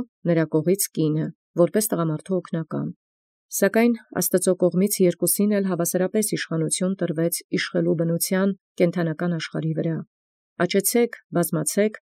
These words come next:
լցրեք երկիրը, տիրեցեք դրան,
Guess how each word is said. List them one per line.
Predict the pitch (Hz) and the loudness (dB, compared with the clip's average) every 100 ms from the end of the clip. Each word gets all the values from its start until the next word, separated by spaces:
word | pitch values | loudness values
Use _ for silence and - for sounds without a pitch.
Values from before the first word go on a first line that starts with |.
| _ - | _ -4
լցրեք | 165 - 170 175 - | -2 0 0 0 0
երկիրը, | 170 170 185 175 151 156 _ _ - | -2 0 2 2 2 -4 _ _ 2
տիրեցեք | 214 220 208 175 147 | 2 4 2 -2 0
դրան, | 160 151 156 | 0 0 -2